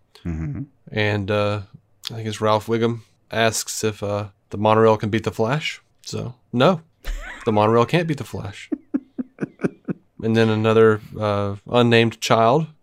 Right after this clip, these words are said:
Speaker 2: asks, "Can Superman beat the Flash?" No.
Speaker 1: No.
Speaker 2: <laughs> When he did, that was for charity. <laughs>
Speaker 1: Answer to both
Speaker 2: As
Speaker 1: is no.
Speaker 2: as has been established.
Speaker 1: Absolutely.
Speaker 2: <laughs> I love that monorail episode.
Speaker 1: It's good.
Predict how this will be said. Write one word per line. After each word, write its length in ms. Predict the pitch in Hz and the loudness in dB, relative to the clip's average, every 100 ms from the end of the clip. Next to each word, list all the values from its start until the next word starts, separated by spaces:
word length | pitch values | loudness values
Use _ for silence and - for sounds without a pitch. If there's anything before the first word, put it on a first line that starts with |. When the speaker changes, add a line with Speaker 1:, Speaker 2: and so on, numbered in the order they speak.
| - | -8
Speaker 2:
asks, 540 | 107 107 107 - - - | -2 -2 -2 -10 -16 -4
"Can 200 | 120 117 | -2 0
Superman 460 | 214 208 147 104 | -2 0 0 0
beat 120 | 104 | -2
the 80 | - | -6
Flash?" 480 | - 101 80 - - _ _ _ _ - _ _ _ _ | -4 -4 -4 -14 -18 _ _ _ _ -20 _ _ _ _
No. 240 | 113 170 262 | 2 2 2
Speaker 1:
No. 260 | 135 185 - _ - - | 0 -2 -8 _ -10 -4
Speaker 2:
<laughs> 80 | 160 175 165 170 - 165 180 165 233 220 _ - | -2 -2 0 -2 -2 -4 -4 -4 -4 -6 _ 0
When 120 | 117 | 2
he 80 | 107 | 4
did, 420 | 135 180 135 - | 6 6 4 0
that 120 | 104 | 0
was 80 | 98 | 0
for 100 | - | -6
charity. 400 | - 127 104 101 - - - - | 0 4 4 2 -12 -14 -12 0
<laughs> 400 | 135 - 160 - | 0 2 -6 -2
Speaker 1:
Answer 300 | 160 113 135 | 0 2 0
to 100 | 131 | 4
both 180 | 127 120 | 6 6
Speaker 2:
As 140 | 120 | 2
Speaker 1:
is 60 | 113 | 0
no. 240 | 95 78 - _ - _ _ | -2 -4 -6 _ -20 _ _
Speaker 2:
as 220 | 110 123 | 2 2
has 200 | 127 117 | 2 2
been 140 | 104 104 | 2 0
established. 520 | - 98 - - - _ - | 0 -4 -6 -16 -18 _ -8
Speaker 1:
Absolutely. 760 | 85 87 92 85 87 80 - 131 _ - | -4 -2 -2 -4 -6 -8 -10 -18 _ -18
Speaker 2:
<laughs> 240 | - 175 - | -16 -12 0
I 80 | 254 | 4
love 180 | - | 6
that 100 | 117 | 4
monorail 400 | 107 104 98 95 95 | 4 4 4 0 -4
episode. 420 | - - - - _ 160 | -6 -10 -10 -14 _ -4
Speaker 1:
It's 160 | 110 98 | -2 -2
good. 220 | - - | -6 -12